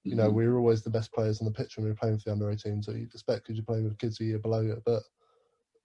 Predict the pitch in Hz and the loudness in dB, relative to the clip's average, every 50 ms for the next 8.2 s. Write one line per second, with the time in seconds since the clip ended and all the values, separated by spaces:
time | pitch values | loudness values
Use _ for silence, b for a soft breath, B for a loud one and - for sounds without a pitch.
0 | _ - 113 110 - 139 131 131 123 120 110 120 117 113 113 113 113 117 117 120 | _ -8 -6 -2 0 2 2 4 4 2 2 4 4 4 4 2 0 0 -2 -2
1 | 123 120 117 117 - - - 123 - - - 120 110 104 101 104 110 - - 123 | -2 -2 -4 -6 -8 -8 -10 -10 -4 0 2 4 4 4 2 0 -2 -4 -4 -6
2 | 120 110 - _ _ _ _ _ _ _ _ _ _ - - 117 117 113 110 104 | -6 -6 -10 _ _ _ _ _ _ _ _ _ _ -4 -2 -2 0 0 -2 -2
3 | 127 120 117 110 123 123 120 110 - 110 107 107 - 104 104 107 120 127 113 113 | -2 -2 -2 0 0 0 0 0 -2 -4 -6 -4 -2 0 2 4 4 4 4 4
4 | 117 120 117 110 110 104 101 104 104 104 110 - - 117 110 110 110 117 110 110 | 4 4 2 2 0 -2 0 0 -2 -2 -2 -4 -2 -2 -2 -2 0 0 0 2
5 | 117 120 110 107 107 104 101 - _ _ _ _ _ _ B B B B B B | 2 2 2 2 0 -2 -4 -8 _ _ _ _ _ _ B B B B B B
6 | B B B B B B _ _ _ _ _ _ _ _ _ _ _ _ _ _ | B B B B B B _ _ _ _ _ _ _ _ _ _ _ _ _ _
7 | _ _ _ _ _ _ _ _ _ _ _ _ _ _ _ _ _ _ 85 82 | _ _ _ _ _ _ _ _ _ _ _ _ _ _ _ _ _ _ -4 -2
8 | 82 82 82 - | -2 -2 -2 -4